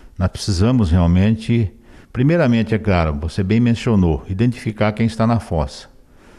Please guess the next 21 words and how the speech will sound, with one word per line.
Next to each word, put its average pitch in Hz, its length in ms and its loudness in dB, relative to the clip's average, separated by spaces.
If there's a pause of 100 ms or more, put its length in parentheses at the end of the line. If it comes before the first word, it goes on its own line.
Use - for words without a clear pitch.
(140)
né? 98 280 0 (720)
No 95 80 0
interior 92 320 2
da 101 140 2
fossa. - 560 -6 (180)
Segu-, 127 520 -2
e 123 100 2
o, 143 140 2
também 139 400 0
identificação 139 1040 -2 (340)
de 98 100 -4
quem 131 260 -2
foi 123 200 -2
queimado 98 840 2 (440)
lá 87 200 2
no 107 100 4
interior 98 320 2
da 104 140 0
casa. 71 480 -4 (580)
Então 120 320 -4
existe 104 640 0